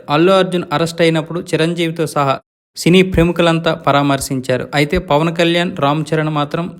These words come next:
తనకు తెలియదన్నట్లుగానే ఉన్నారా, లేకపోతే అప్పుడు వాళ్ళకి రావడానికి కుదరలేదా తెలియదు కానీ కనీసం వాళ్ళని ఫోన్లో కూడా పలకరించలేదన్నట్లుగా అయితే ఒక, ఒక కోల్డ్ వార్ అయితే నడుస్తోంది.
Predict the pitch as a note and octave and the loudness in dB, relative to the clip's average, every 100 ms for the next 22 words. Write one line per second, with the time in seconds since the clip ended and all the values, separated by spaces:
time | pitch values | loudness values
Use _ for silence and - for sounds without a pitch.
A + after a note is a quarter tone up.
0 | D3 C#3+ C#3 C#3+ D3 D#3+ D#3+ D#3 D3 D3+ | -2 -2 -2 0 0 2 0 -2 -4 -4
1 | C#3+ C#3+ C#3 C#3 C#3 C#3+ E3 E3 C#3 C3+ | -2 -2 -2 -4 -2 -2 -2 -2 -2 -2
2 | - D3 D#3 C3 - - - - - D3 | -6 -4 0 -2 -4 -20 -20 -14 -8 -2
3 | D3+ D3 C#3+ C#3+ C#3 C3+ C3+ D#3+ D#3 D3+ | 0 4 4 2 0 2 4 4 2 0
4 | D3 C#3+ C3 D3 D3+ D3 D3 - C#3 C#3 | -4 -4 -2 0 0 -2 -4 -4 -4 -2
5 | C#3 C3+ D3 G3+ - C#3 C#3+ D3+ D#3 D3+ | -2 -2 -4 -6 -6 -2 -2 -2 -4 0
6 | C3+ C3+ C3+ - - - _ _ - E3+ | 0 0 -4 -8 -18 -20 _ _ 2 4
7 | F#3+ F#3+ F#3 F3 E3+ E3 C#3+ D3+ D#3+ D#3 | 6 4 4 4 2 2 0 2 0 -2
8 | D3+ D3 C#3+ C#3+ C#3 C#3 C#3 C#3 C3+ E3+ | -2 -2 -2 -2 -4 -4 -4 -4 -2 -4
9 | - - D3 C3+ B2+ B2+ - E3 E3+ D#3 | -6 -10 -4 -4 -2 -4 0 2 4 4
10 | C#3+ C3+ C3 D3 B2 - - - | 2 0 0 -2 -2 -4 -10 -12